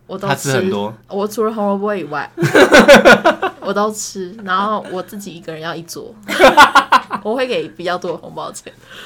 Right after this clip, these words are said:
Speaker 2: 多六百是不是？
Speaker 1: 之类的。<laughs> 谢谢。
Speaker 2: 你有什么，你有什么要勉励新人的吗？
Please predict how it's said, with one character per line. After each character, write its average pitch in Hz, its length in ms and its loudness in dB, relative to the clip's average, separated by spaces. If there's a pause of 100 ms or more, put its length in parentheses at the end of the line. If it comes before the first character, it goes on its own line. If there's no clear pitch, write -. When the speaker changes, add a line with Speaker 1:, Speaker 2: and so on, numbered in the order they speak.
(840)
Speaker 2:
多 - 140 0
六 180 180 4
百 135 160 0
是 143 100 -4
不 139 60 -2
是？ 190 140 -2 (260)
Speaker 1:
之 196 160 -2
类 196 180 0
的。 202 180 0
<laughs> 262 60 -4 (1400)
谢 381 320 -4
谢。 185 100 -8
Speaker 2:
你 196 40 6
有 226 140 4
什 180 100 -6
么， 175 100 -10
你 180 120 0
有 208 80 4
什 175 100 0
么 131 60 -2
要 147 100 2
勉 123 220 -4
励 120 100 -6
新 120 220 -8
人 107 100 -8
的 95 100 -12
吗？ 92 280 -14